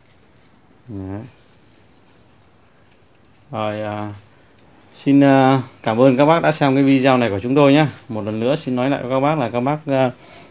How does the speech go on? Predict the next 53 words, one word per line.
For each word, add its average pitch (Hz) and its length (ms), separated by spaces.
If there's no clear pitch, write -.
có 135 100
nhu 131 160
cầu 113 200
mua 123 240
cái 135 80
tầm 113 140
gửi 104 100
chanh 120 220
thì 110 100
liên 117 160
hệ 113 100
với - 80
tôi 123 160
qua 117 120
số 127 160
điện 120 80
thoại 117 200
là 104 100
không 113 160
chín 127 260
ba 123 100
hai 117 240
ba 113 160
bốn 113 120
không 120 280
ba 113 180
bốn 127 140
năm. 135 160
Hai 131 200
nữa 131 160
là, 120 280
à, 107 520
các 135 100
bác 160 260
nào 113 220
mà 104 180
có 139 300
những 196 160
bài 113 220
thuốc 233 200
về 123 180
sử 117 140
dụng 127 200
tầm 120 180
gửi 104 120
chanh 135 240
thì 110 120
xin 135 340
liên 127 140
hệ 123 120
với 120 140
chúng 139 140
tôi, 135 200